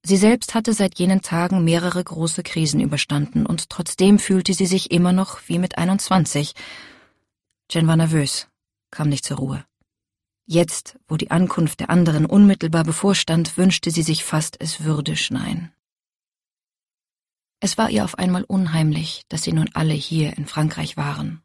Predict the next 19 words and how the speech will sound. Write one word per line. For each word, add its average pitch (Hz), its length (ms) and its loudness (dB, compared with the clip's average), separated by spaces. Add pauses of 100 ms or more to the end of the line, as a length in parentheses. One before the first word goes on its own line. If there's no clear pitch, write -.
unterwegs 156 560 -4
zu - 100 -10
ihr. 156 320 -4 (1200)
Es 151 120 -4
gab 147 160 -4
kein 156 160 0
Zurück 170 240 -2
mehr. 147 240 -2 (1400)
Jen 185 200 0
spürte 175 420 -2
so 160 80 0
etwas 160 360 -4
wie - 80 -6
ein - 120 -6
Flattern 160 440 -2
in 139 80 -2
ihrem 143 240 -2
Bauch. 143 320 -6 (880)
Nervosität. 160 840 -2